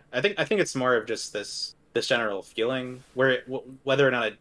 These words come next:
it translates into, into, like, like, a, a real market is a different question, though.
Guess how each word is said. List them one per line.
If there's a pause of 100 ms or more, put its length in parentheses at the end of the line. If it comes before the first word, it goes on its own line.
it
translates
into,
into,
like, (220)
like,
a, (180)
a
real
market
is
a
different
question,
though.